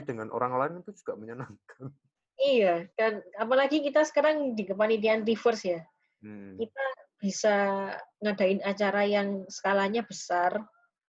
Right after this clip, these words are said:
Speaker 2: dan kita udah dapat banyak dukungan. Dan ini benar-benar nggak bisa di-, dilaksanakan berdua aja, aku sama Cecep. Meskipun kita ketuanya ya. Ini benar-benar kerjasama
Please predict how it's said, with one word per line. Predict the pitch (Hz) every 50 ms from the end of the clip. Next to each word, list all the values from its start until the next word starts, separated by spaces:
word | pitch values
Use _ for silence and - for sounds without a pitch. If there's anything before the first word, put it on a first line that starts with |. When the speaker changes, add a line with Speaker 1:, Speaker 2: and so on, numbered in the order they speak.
| _ _ _
Speaker 2:
dan | 196 180 175 185
kita | 202 214 233
udah | 226 208 196
dapat | 180 180 170 - - - -
banyak | 185 180 180 - 170
dukungan. | - 196 190 - 190 180 180 180 180 185 202 226 254 269 - _ _ _ _ _ _ _ _ _ _ _ _ _ _ _ _ -
Dan | 190
ini | 202 220 247 277 269
benar-benar | 254 202 202 190 185 202 214 220
nggak | 202 190 160 170
bisa | 196 - 214 202
di-, | 202 - 196 190 190 190 185 143 131 - - _ _ - _ _
dilaksanakan | - 202 190 185 170 - - 202 196 202 202 202 - 240 233 247 240 226 -
berdua | - 196 - 208 208 214 208 208
aja, | 220 214 226 196 175 180
aku | 180 196 196 196 196
sama | 196 190 185 175
Cecep. | 175 185 180 180 180 170 - - _ _ _ -
Meskipun | 190 - - 208 185 214 196 190
kita | 208 196 - 202 196 190 - _
ketuanya | - 196 - 208 196 196 202 226 254 233 190
ya. | 170 170 165 165 160 _ _ _ _ _ _ _ _ _ _ _ _ _ _ _ _ _
Ini | - 277 339
benar-benar | 302 226 208 202 190 190 202 202 208 208 202 202
kerjasama | - 247 233 - - 208 196 196 214 208 214 214 220 220 220 220 220 220 220 220 226 233